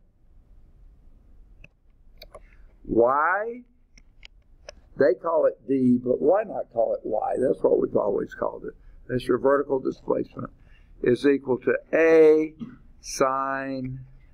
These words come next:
omega t. Only thing different here, what we were calling B, we're now calling omega. Because omega we call the angular frequency. Okay?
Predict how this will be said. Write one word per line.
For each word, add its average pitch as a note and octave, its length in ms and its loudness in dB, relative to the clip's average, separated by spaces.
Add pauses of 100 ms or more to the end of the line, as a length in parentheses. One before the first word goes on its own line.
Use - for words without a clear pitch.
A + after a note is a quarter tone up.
(340)
omega A#2+ 680 2 (500)
t. - 320 -6 (640)
Only D#3 240 2
thing G3+ 300 0
different D#3+ 400 -2
here, D3 320 2
what C3+ 180 0
we B2 160 2
were E3+ 300 2
calling F#3 400 0
B, D3+ 280 -2
we're C3 180 2
now C3 280 0
calling C3 320 0
omega. B2 420 -4 (760)
Because A#2+ 360 -2
omega B2+ 460 0
we C3+ 140 -2
call B2 560 -2 (200)
the - 160 -10 (160)
angular C3+ 680 2 (280)
frequency. - 540 -4 (640)
Okay? B2+ 260 -4